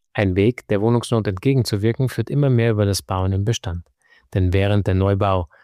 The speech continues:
nach wie vor schwächelt, wachsen die Bereiche Sanierung, Umbau und Modernisierung weiter. Und genau hier liegt ein großes Potenzial für die Bauwirtschaft. Immer wichtiger dabei wird die Digitalisierung.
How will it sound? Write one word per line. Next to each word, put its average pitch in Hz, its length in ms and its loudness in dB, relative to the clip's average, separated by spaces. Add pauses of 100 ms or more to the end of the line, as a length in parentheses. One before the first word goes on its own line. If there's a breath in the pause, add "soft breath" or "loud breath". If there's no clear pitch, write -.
(120 soft breath)
nach 98 200 -2
wie 95 80 0
vor 92 160 -2
schwächelt, 110 480 -2 (360 loud breath)
wachsen 160 280 2
die 131 80 2
Bereiche 110 400 0
Sanierung, 113 680 2
Umbau 92 380 -2
und 110 160 -2
Modernisierung 95 680 -2
weiter. 101 380 -6 (200)
Und 127 120 0
genau 139 400 2
hier 143 280 4
liegt 120 220 0
ein 101 80 -2
großes 120 300 0
Potenzial 98 560 0
für 117 120 -2
die 120 80 0
Bauwirtschaft. 92 680 -6 (760 soft breath)
Immer 147 260 4
wichtiger 117 380 2
dabei 101 560 0
wird 107 160 0
die 104 100 0
Digitalisierung. 104 840 -2